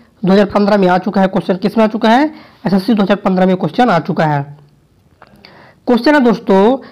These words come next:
मृग मरीचिका बनाने वाली जो परघटना है उसको क्या कहते हैं? क्या? मृग मरीचिका बनाने वाली जो घटना है उसको क्या बोला जाता है? उसको बोलते हैं पूर्ण आंतरिक परावर्तन।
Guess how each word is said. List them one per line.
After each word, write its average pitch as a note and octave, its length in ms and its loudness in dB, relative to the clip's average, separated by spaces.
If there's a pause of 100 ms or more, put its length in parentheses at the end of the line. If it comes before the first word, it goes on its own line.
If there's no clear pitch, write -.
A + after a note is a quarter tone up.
(180)
मृग C4 300 4
मरीचिका A#3+ 520 0
बनाने A3 360 2
वाली A3 220 2
जो G#3 80 2
परघटना G3+ 640 0
है D#3+ 340 -2 (280)
उसको G#3+ 200 0
क्या A#3 260 0
कहते F#3+ 300 -2
हैं? E3+ 100 -2
क्या? C4 240 0 (320)
मृग B3 300 2
मरीचिका A#3 400 0
बनाने G3+ 240 0
वाली G3 220 0 (100)
जो F3 120 2
घटना G3+ 340 0
है G#3 80 2
उसको F#3+ 220 -4
क्या A3+ 280 0
बोला F#3 260 2
जाता D#3+ 300 -2
है? D3 200 -2 (400)
उसको A#3+ 320 0
बोलते A3 320 2
हैं - 160 -4
पूर्ण B3 300 4
आंतरिक G3+ 520 -2
परावर्तन। E3+ 600 0